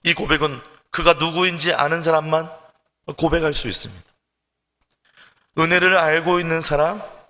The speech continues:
그 놀라운 은혜 가운데 있는 사람만이 그 하나님의 두려움, 하나님이 어떤 분인지 알고 그분 앞에 찬양과 영광을 올려드리기, 그런 모습을 가지고 있는 사람인 거죠.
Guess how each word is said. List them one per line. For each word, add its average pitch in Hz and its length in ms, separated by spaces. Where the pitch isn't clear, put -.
그 185 100
놀라운 170 520
은혜 165 180
가운데 160 440
있는 175 360
사람만이 143 760
그 175 120
하나님의 196 520
두려움, 135 380
하나님이 185 300
어떤 190 320
분인지 175 340
알고 143 360
그분 156 260
앞에 143 340
찬양과 202 360
영광을 151 460
올려드리기, 151 800
그런 151 300
모습을 127 300
가지고 117 340
있는 113 80
사람인 123 340
거죠. 98 240